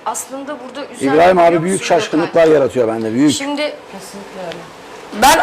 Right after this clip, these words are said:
Speaker 1: aslında burada sadece İbrahim Tatlıses'e değil, bizim programımızı izliyorlarsa aslında İbrahim Tatlıses'in diğer çocuklarına da çok büyük görev düşüyor. Ne olursa olsun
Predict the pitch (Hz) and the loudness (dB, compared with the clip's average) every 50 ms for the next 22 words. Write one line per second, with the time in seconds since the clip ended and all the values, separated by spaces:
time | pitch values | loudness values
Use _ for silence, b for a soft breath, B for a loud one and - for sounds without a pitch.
0 | 240 262 277 - - 277 294 302 294 320 262 269 302 277 285 311 - - 311 269 | 4 4 2 2 0 -2 -4 -4 -4 -4 -4 -4 -6 -4 -4 -4 -2 -2 -2 -2
1 | 285 247 285 247 254 285 254 262 233 226 262 262 269 285 277 - 294 269 277 - | -2 -4 -6 -8 -8 -8 -8 -8 -6 -2 0 0 0 0 -2 -4 -6 -6 -6 -6
2 | 277 - - 302 294 - 294 - 233 311 302 277 262 - - - - - - - | -10 -10 -10 -10 -12 -14 -14 -14 -12 -10 -12 -12 -12 -16 -20 -20 -20 -20 -20 -20
3 | - - - - - - - - 226 233 240 269 240 262 277 285 277 240 262 277 | -20 -20 -20 -20 -20 -20 -20 -20 -18 -16 -16 -16 -16 -12 -10 -10 -10 -8 -10 -10
4 | 277 277 269 254 277 262 254 247 277 359 392 359 415 370 359 - - 247 233 240 | -10 -10 -14 -14 -14 -16 -16 -14 -12 -12 -6 -4 -4 -4 -4 -6 -10 -10 -10 -10
5 | - - 262 254 262 262 254 262 B B B B B - 262 247 254 277 262 262 | -10 -12 -10 -10 -8 -8 -8 -12 B B B B B -18 -16 -8 -2 -2 -2 -2
6 | 269 262 269 269 269 262 269 - 285 262 - 277 269 254 277 277 262 262 262 - | -2 -6 -8 -8 -10 -10 -10 -14 -12 -10 -10 -10 -10 -8 -6 -4 -4 -4 -6 -10
7 | 269 220 254 247 - 247 262 254 262 285 294 233 247 247 - 240 - - 214 226 | -12 -14 -16 -14 -8 -8 -6 -6 -6 -8 -6 -8 -8 -10 -10 -12 -12 -12 -14 -16
8 | 220 220 - 226 220 254 294 294 254 262 - - - 220 214 202 175 - - - | -14 -8 -8 -6 -4 -4 -6 -8 -8 -10 -10 -8 -8 -8 -8 -8 -8 -12 -20 -20
9 | B B B B B B B B B B B - - 226 269 320 330 320 285 277 | B B B B B B B B B B B -18 -6 -2 -2 -2 -2 -2 -6 -8
10 | 277 - - 262 247 254 - - 302 320 | -10 -8 -6 -6 -6 -6 -8 -8 -8 -10